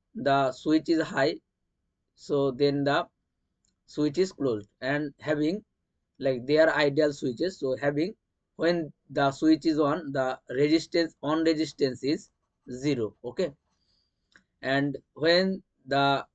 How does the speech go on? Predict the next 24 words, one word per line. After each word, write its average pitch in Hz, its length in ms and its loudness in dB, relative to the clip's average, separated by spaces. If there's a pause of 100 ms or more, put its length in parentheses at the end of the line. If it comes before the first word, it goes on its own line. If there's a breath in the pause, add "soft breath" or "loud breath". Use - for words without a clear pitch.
(220)
uh, 127 80 -4
like, 123 260 -2
switch 160 380 2
is 156 180 2
low, 165 320 6 (260)
that 143 220 0
means 160 400 -4 (340)
the 131 380 -2 (560)
on, 151 300 -2
uh, 120 260 -4
like, 117 200 -6 (120)
off 147 240 0
resistance 151 720 0
is 156 320 -4 (600)
infinity, 123 500 -6
right? 165 240 2 (680)
These 151 240 -4
are 143 80 4
the 175 160 2
ideal 143 340 4
switches. 104 480 -8 (1700 soft breath)
And 160 340 2
there 170 280 8
are, 170 200 6